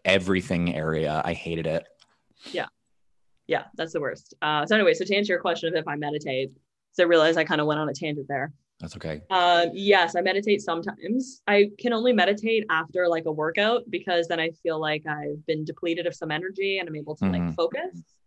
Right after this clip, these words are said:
Speaker 1: Mm-hmm.
Speaker 2: But if I'm, like, if I have an anxious thought, I can't sit and stir with it and, like, try to meditate it out.
Speaker 1: I
Speaker 2: 'Cause it kinda
Speaker 1: totally
Speaker 2: gets
Speaker 1: get
Speaker 2: stuck.
Speaker 1: that. Yeah.
Speaker 2: Yeah, a broken record. I'm like, "Get up, get out.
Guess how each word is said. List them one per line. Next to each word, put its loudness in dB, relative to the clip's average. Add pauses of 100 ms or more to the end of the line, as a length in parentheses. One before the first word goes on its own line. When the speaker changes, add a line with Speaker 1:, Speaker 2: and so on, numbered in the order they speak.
(100)
Speaker 1:
Mm-hmm. -2 (140)
Speaker 2:
But 2
if -2
I'm, -2
like, -2 (260)
if -4
I 2
have 0
an 2
anxious -2
thought, -2
I -8
can't -4
sit 0
and -4
stir 0
with -2
it -4
and, -4
like, -8
try -8
to -4
meditate -6
it -8
out. -4 (500)
Speaker 1:
I 4
Speaker 2:
'Cause 0
it -2
kinda 4
Speaker 1:
totally 6
Speaker 2:
gets 2
Speaker 1:
get -6
Speaker 2:
stuck. 0
Speaker 1:
that. -20 (400)
Yeah. 4
Speaker 2:
Yeah, 2
a -2
broken -6
record. -6
I'm -2
like, -2
"Get 2
up, 0 (120)
get 0
out. 2